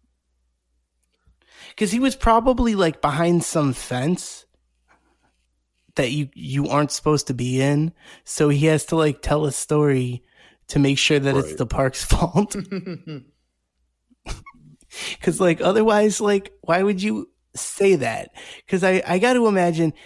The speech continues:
Speaker 1: he said he had to hide his phone. He didn't wanna pay for the locker. So he went, like, he went over some fence and, like, hid it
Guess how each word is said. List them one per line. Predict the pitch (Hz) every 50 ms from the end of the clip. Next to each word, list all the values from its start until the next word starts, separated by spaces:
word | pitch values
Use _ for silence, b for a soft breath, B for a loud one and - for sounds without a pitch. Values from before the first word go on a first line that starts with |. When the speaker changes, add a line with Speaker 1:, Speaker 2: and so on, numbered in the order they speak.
| B B B B _ _ _
Speaker 1:
he | - 165 139
said | 147 - - 220 208
he | 190 175 190
had | 202 190 170
to | 147
hide | 135 165 175 175
his | 170 160 -
phone. | - - 139 123 120 123 123 131 135 - - _ _ _ _
He | - 147 139
didn't | 147 160
wanna | 165 165 165 -
pay | - 165 160
for | - 156
the | 147 143
locker. | 143 139 135 131 127 123 - 120 120 120 120 123 - _ _ _ _ _ _ _ _ _ _ _ _ _ _ _ _ _ _ _ _ _ _ _ _ _ _ _ _ _ _ _ _ _ _ _ _ _ _ _ _ _ _ _ _ _
So | - - - 190 170
he | 185 208
went, | 190 208 208 202 - -
like, | 202 208 190 - _ _ _ _ _ _
he | - 151 147 190
went | 220 220 214
over | - 196 185 190
some | 180 - 196 180 165
fence | - - - 190 170 143 127 135 135 - - - - b b b b b b b b
and, | - 143 143
like, | 139 143 156 - -
hid | - 170 170
it | 170